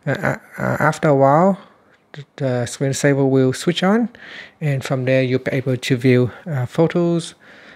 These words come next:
uh, from your, uh, Google, uh, Pictures or Google Photos.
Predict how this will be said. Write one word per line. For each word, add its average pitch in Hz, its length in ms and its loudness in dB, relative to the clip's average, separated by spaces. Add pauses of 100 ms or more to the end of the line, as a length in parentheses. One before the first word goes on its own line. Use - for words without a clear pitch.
(160)
uh, 139 140 -2
from 127 280 0
your, 120 540 0 (540)
uh, 123 260 -4
Google, 127 420 0 (120)
uh, 127 240 -6
Pictures - 460 -8
or 117 140 -2
Google 127 260 -2
Photos. - 420 -4